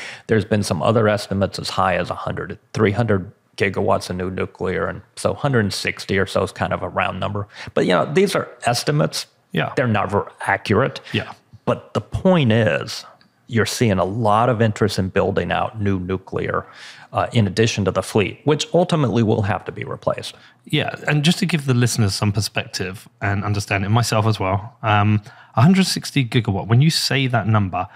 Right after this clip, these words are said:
Speaker 2: is that a daily amount, an annual amount?
Speaker 1: Oh, so when I say gigawatts, that's the amount of power being produced instantly. So it's the amount of power that's coming out of the plant.
Speaker 2: At a
Speaker 1: Um,
Speaker 2: constant
Speaker 1: rate.
Speaker 2: co-, rate.
Speaker 1: Yep.
Speaker 2: Okay.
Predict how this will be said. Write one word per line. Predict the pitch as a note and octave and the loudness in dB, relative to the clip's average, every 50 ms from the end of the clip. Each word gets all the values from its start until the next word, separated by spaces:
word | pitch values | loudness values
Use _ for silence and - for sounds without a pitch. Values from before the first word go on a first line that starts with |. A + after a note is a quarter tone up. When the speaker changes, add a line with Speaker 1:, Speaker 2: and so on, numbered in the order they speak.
| - - - _ - | -20 -20 -20 _ -2
Speaker 2:
is | - A2 G2 | -2 -2 0
that | G#2 F#2+ F2+ | 0 -2 -2
a | F#2 E2 - _ - | -2 -6 -10 _ -2
daily | - A#2 C#3 C#3+ C#3+ D3 | -2 0 0 2 2 2
amount, | C#3+ C#3 C#3 C3+ C3+ C3 C3 - | 4 4 4 4 4 4 2 0
an | G2 F2 D#2+ | -2 -6 -2
annual | - G#2 B2+ C3+ C3 C3 C3+ C3+ | 2 4 6 6 6 6 6 6
amount? | C3 B2+ C3 B2+ B2+ B2+ B2+ B2+ - _ _ _ _ _ _ _ _ _ _ _ _ _ - | 6 6 6 6 6 4 2 0 -2 _ _ _ _ _ _ _ _ _ _ _ _ _ 0
Speaker 1:
Oh, | C3 B2+ | 0 0
so | - - C3+ | 2 2 2
when | B2 G#2 G#2 C3+ C3 | 2 2 2 2 2
I | C3 C3 | 2 0
say | A#2+ - C#3 B2 | 0 0 0 2
gigawatts, | A2 B2+ A#2 A2 A#2 G#2+ A2+ F#2+ - | 2 2 4 4 4 4 4 4 2
that's | - A2 G2+ - | 0 0 0 2
the | A#2 | 2
amount | G#2 G#2 G#2 G2+ | 4 4 4 2
of | G#2 | 0
power | - - A2 G2 G2+ G2+ F#2+ | 0 0 2 4 4 4 4
being | - G2+ F#2+ F#2+ | 2 0 0 0
produced | F#2 - F#2+ F2+ - - - G2+ G2 F#2+ F#2+ - - - - - - _ _ _ _ - | -2 -4 -6 -8 -6 -4 -2 0 0 0 -2 -4 -8 -10 -12 -14 -16 _ _ _ _ 0
instantly. | - G2+ F#2+ - - - - G2+ F2+ E2+ - - - - - | 0 0 0 0 -4 -6 -6 -6 -8 -10 -10 -10 -14 -18 -16
So | - - - A2 G2+ F#2+ F#2 F#2 F2+ F2+ - - | -12 -2 0 4 4 6 4 4 2 0 -2 -2
it's | - G#2+ G2+ F#2+ - - - - - _ - | -2 -2 -2 -2 -4 -8 -10 -12 -16 _ -10
the | A2 A2+ | -4 -2
amount | G2+ G2+ G2 G2+ G2+ | 0 2 2 2 2
of | G2+ - | 0 0
power | - - F#2+ F#2+ G2 F#2+ F2 | 0 0 2 4 4 2 2
that's | E2+ E2 - - | 0 -2 -4 -6
coming | - - - G2 F#2+ F#2 - - | -8 -6 -4 -4 -4 -4 -2 -2
out | G#2 G#2 G2 | -2 0 0
of | G2 F2 | 0 -2
the | F2 | -2
plant. | - - - F#2 F2+ F2 - - - - _ _ - - | -4 -4 -6 -4 -4 -6 -8 -10 -14 -20 _ _ -12 -4
Speaker 2:
At | - A2+ A2+ | -2 0 0
a | A2+ | 0
Speaker 1:
Um, | |
Speaker 2:
constant | F2 - C3+ G#2 G2 - - G2+ F#2 - _ _ - - - | 0 0 -2 -2 -2 -4 -4 -6 -6 -8 _ _ -20 -10 -4
Speaker 1:
rate. | A2 G#2 G2 | -2 0 0
Speaker 2:
co-, | - G#2+ - | -2 -4 -2
rate. | C3 A2 G2 F2+ E2+ | 0 0 0 0 0
Speaker 1:
Yep. | F#2 F#2+ - - | -2 -4 -2 -4
Speaker 2:
Okay. | D3+ C3+ - - F#2 F2+ G#2+ | -4 -2 -2 -2 -4 -4 -6